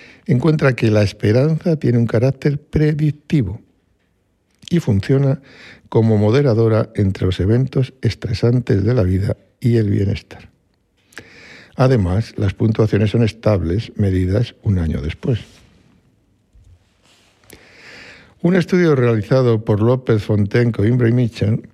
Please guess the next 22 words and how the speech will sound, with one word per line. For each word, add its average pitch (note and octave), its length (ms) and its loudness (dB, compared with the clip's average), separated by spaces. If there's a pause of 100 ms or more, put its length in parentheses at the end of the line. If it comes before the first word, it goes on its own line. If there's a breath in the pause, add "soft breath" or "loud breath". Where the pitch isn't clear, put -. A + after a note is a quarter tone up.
(540 loud breath)
para A2 140 4
investigar A2+ 560 0
las B2 200 0
características A#2+ 800 0
de A#2+ 80 2
estudiantes A2+ 760 -2
con G#2+ 240 -2
niveles A2 480 2
de G#2+ 80 2
esperanza A2 760 -2 (340)
altos, C3+ 600 -2 (240)
medios A2+ 580 -2
y C3 100 0
bajos, B2+ 540 -4 (1120 loud breath)
muestra D#3 560 0
treinta A#2+ 300 0
y A2 40 0
nueve D3+ 200 2
resultados C#3+ 600 0
que B2+ 100 0
indican A#2 560 0
que G#2+ 280 -2